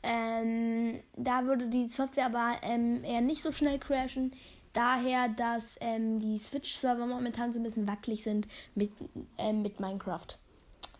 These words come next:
Und ja, das war's auch schon mit dem kleinen Minitipp. Und ja, lö-, zu lösen ist es ganz einfach mit, wenn ihr das Internet zum Beispiel wechselt, ähm, einfach die Software kurz beenden, dann wieder starten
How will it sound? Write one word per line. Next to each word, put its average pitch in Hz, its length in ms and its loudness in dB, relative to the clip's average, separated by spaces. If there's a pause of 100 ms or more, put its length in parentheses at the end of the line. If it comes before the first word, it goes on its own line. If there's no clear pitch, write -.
(380)
Und 233 520 4
ja, 247 260 4
das 220 160 -2
war's 302 160 0
auch - 60 -4
schon 320 140 2
mit 302 120 -2
dem 262 120 0
kleinen 262 260 2
Minitipp. 302 580 2 (100)
Und 233 800 0
ja, 202 300 2 (400)
lö-, 269 280 6
zu - 140 2
lösen 302 380 4
ist - 100 -4
es - 60 -8
ganz 269 240 0
einfach 262 320 -2
mit, 247 200 4
wenn 240 140 2
ihr 240 80 2
das 220 80 -4
Internet 302 420 0
zum 285 120 4
Beispiel 269 260 0
wechselt, 254 480 -2 (720)
ähm, 226 560 0 (1080)
einfach 254 340 4
die 254 260 4
Software 269 380 2
kurz 233 200 0
beenden, 320 540 0
dann 254 240 2
wieder 330 240 2
starten 311 640 4